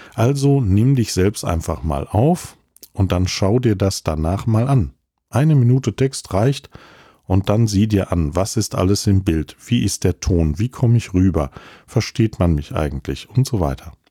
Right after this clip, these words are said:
Damit hast du schon unglaublich viel optimiert und sehr viel daran getan, dass das Ganze vernünftig aussieht.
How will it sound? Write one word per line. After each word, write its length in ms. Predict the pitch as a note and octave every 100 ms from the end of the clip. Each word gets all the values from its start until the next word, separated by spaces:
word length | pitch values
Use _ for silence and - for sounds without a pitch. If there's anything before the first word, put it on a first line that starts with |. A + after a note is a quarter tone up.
| _ _ _ _ _ _ _ _ _ _ - -
Damit 320 | F2+ G2 F#2+
hast 240 | G2 -
du 80 | G#2
schon 280 | - F#2 - _
unglaublich 800 | D3+ D3+ C#3+ F2 F2 - F#2+ -
viel 300 | - F2+ F2+
optimiert 720 | - F2+ - E2 F#2 A#2 - - - - - -
und 220 | F#2+ F2
sehr 300 | - G2 A2
viel 200 | - G#2
daran 320 | F#2+ E2+ F#2
getan, 420 | F2 - F#2 F#2 F2
dass 140 | E2
das 180 | E2 -
Ganze 320 | D#2+ F2 F#2
vernünftig 640 | - D#2+ F2+ G2+ - F2+
aussieht. 420 | D2 C#2+ - -